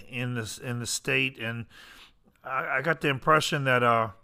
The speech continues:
from the people I talked to, that there were a lot of upset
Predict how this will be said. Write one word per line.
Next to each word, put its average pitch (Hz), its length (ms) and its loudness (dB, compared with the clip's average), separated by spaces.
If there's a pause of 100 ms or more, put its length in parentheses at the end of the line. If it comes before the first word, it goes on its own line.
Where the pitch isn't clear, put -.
(220)
from 135 220 -4
the 123 80 -4
people 180 300 2
I 131 100 6
talked 123 340 0
to, 139 100 -2
that 123 160 -2
there 151 140 -2
were 131 80 2
a 127 60 4
lot 151 200 8
of 131 100 4
upset 160 440 6